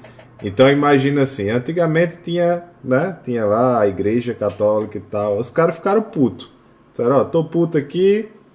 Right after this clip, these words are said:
vou criar a minha, vou protestar aqui, vou criar a minha religião. Cortou um monte de livro da Bíblia, que eles não queriam,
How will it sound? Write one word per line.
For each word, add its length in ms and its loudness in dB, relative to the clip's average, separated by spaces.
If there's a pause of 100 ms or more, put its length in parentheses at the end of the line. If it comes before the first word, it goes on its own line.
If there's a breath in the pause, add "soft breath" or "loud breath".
(160)
vou 280 0
criar 320 2
a 60 0
minha, 200 2
vou 160 2
protestar 540 0
aqui, 220 -2
vou 140 -2
criar 260 2
a 40 4
minha 280 -2
religião. 500 2
Cortou 480 0
um 60 2
monte 300 0
de 100 2
livro 200 4
da 120 2
Bíblia, 360 0
que 160 -4
eles 120 2
não 120 0
queriam, 380 0